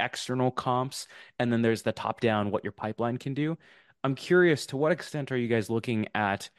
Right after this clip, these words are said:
the activity of the reps, things like account penetration or how many touches per account? Is that a little bit of a voodoo science, or is that something where you should really be digging on how much your reps are prospecting and working their territories?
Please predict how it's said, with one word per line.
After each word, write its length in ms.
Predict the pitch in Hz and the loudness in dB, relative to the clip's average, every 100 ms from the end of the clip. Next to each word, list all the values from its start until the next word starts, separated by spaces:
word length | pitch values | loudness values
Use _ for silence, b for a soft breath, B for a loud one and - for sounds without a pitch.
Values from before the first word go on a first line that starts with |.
| _ _ _ | _ _ _
the 160 | 120 - | -2 0
activity 680 | 113 - - - 147 139 135 | -2 -6 -8 -2 0 4 4
of 120 | 113 | 4
the 120 | 117 | 2
reps, 380 | 113 107 - - | 2 0 -2 -6
things 360 | - 131 120 113 | 0 0 0 2
like 200 | 117 - | 0 0
account 480 | 123 - 139 135 - | -6 -6 -4 -4 -4
penetration 840 | 127 120 - 120 117 - 113 107 - | -4 -4 -2 -2 -2 -2 -2 -2 0
or 400 | 117 110 110 104 B B | 2 4 4 0 B B
how 180 | - 139 | -4 0
many 220 | 139 139 | 2 2
touches 420 | - 139 131 127 | 2 -2 0 -2
per 220 | - 120 107 | -2 0 0
account? 360 | - 127 107 | 0 0 0
Is 160 | - 113 | 0 2
that 160 | 139 147 | 2 4
a 40 | |
little 220 | 143 139 | 6 4
bit 160 | 127 123 | 4 2
of 80 | 110 | 2
a 80 | |
voodoo 380 | 98 120 165 180 | 0 0 2 2
science, 480 | 175 180 180 175 - B B B | -2 -2 0 0 -4 B B B
or 180 | 135 | 4
is 100 | 127 | 6
that 200 | 135 127 | 4 0
something 420 | - 139 131 123 117 | 0 0 2 2 4
where 100 | 113 | 4
you 120 | 117 | 2
should 240 | - 101 | 0 -2
really 280 | 117 131 123 | 4 4 4
be 140 | 101 | 2
digging 360 | 95 110 104 104 | 0 -2 -2 -2
on 100 | 95 | -2
how 260 | 92 123 113 | -2 0 2
much 300 | 110 101 107 | 2 0 0
your 80 | |
reps 260 | 95 98 - | 0 -2 -2
are 80 | 92 | -12
prospecting 680 | - 101 92 - 98 - 90 | -8 -8 -8 -6 -6 -6 -8
and 120 | 82 | -6
working 360 | 90 85 92 | -8 -8 -12
their 100 | - | -12
territories? 640 | - - - - 58 80 | -10 -8 -8 -8 -10 -10